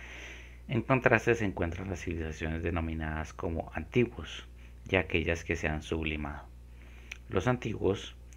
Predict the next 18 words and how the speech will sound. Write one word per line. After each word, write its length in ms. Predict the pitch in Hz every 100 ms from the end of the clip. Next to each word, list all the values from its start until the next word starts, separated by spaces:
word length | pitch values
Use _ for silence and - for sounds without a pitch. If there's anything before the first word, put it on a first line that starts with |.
| - -
como 200 | 95 85
su 120 | 90
nombre 280 | 87 90 98
lo 120 | 104
dice, 320 | 90 82 107
son 220 | - 85
civilizaciones 680 | 85 92 85 82 82 82 82
de 100 | 85
vasta 420 | 90 113 - 123
antigüedad 680 | 117 - 107 110 98 92 95 - - - -
y 80 |
que 140 | - 95
han 140 | 92
decidido 400 | 95 92 92 87
tomar 280 | 87 85 85
un 180 | 85 82
paso 300 | - 113 127
atrás 520 | 120 95 92 98 -